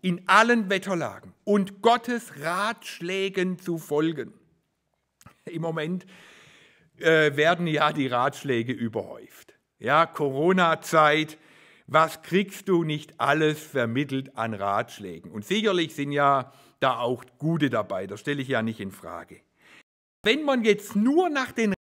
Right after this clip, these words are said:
Ratschlägen ginge, da kommt ja die Frage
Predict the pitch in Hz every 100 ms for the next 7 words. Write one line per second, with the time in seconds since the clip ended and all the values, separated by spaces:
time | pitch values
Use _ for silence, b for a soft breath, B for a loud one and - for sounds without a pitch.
0 | _ - - 185 214 196 190 160 170 277
1 | 359 185 - B B B 170 - 311 302
2 | 220 160 143 - 180 214 247 330